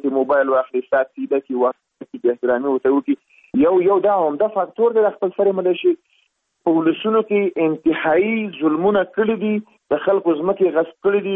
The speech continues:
بچیان یې ولا اغتصاب کړي دي، په کورونو یې ورته حملې کړي دي، مالونه یې ولا غصب کړي دي، نو زکات او عشر یې په زور اخیستی دی، حتی هغه پورې چې د خلکو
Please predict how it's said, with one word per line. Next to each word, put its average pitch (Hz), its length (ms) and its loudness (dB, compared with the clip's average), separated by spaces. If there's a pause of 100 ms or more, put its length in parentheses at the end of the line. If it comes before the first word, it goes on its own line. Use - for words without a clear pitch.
(120)
بچیان 180 300 0
یې 175 120 0
ولا 160 160 2
اغتصاب 151 460 -2
کړي 190 200 0
دي، 190 160 -6
په 165 140 -8
کورونو 180 260 0
یې 170 80 2
ورته 170 240 0
حملې 160 340 0
کړي 370 200 -2
دي، - 60 -20 (580)
مالونه 180 320 2
یې 170 100 2
ولا 156 200 0
غصب 147 260 -8 (120)
کړي 190 260 -2
دي، 185 100 -6 (580)
نو 131 120 -2 (260)
زکات 185 300 0
او 170 160 2
عشر 180 180 0
یې 160 220 -4
په 147 120 0
زور 175 220 2
اخیستی 190 420 -2
دی، 180 80 2 (100)
حتی 185 300 -2 (380)
هغه 180 260 0
پورې 359 200 0 (360)
چې 151 140 -6
د - 20 -2 (140)
خلکو 190 420 0